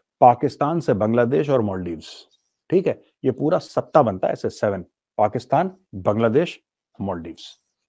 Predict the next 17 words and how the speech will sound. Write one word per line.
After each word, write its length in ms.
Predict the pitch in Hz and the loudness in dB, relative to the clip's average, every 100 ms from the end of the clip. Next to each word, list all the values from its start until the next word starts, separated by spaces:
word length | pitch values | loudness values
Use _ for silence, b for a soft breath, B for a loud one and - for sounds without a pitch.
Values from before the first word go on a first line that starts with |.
| _ _ _ | _ _ _
जैसे 160 | 113 117 | -8 -8
सेवन 280 | - 131 151 | 0 2 4
बनता 200 | 117 185 | 2 0
है 40 | |
ना 60 | 254 | 0
इंग्लिश 220 | 196 160 | 0 -2
का, 100 | - | -4
ये 100 | - | -8
सेवन 220 | - 147 - | -8 -10 -10
है 160 | - | -12
भाई। 280 | 117 202 156 _ _ _ _ _ _ _ _ | -8 -8 -10 _ _ _ _ _ _ _ _
ये 200 | 98 120 | 0 4
जो 140 | 165 202 | 4 4
सेवन 320 | - 127 156 | 2 0 2
वाला 240 | 143 139 | 2 0
मामला 340 | 120 107 107 98 | 0 -2 -2 -4
है, 220 | 95 - | -4 -10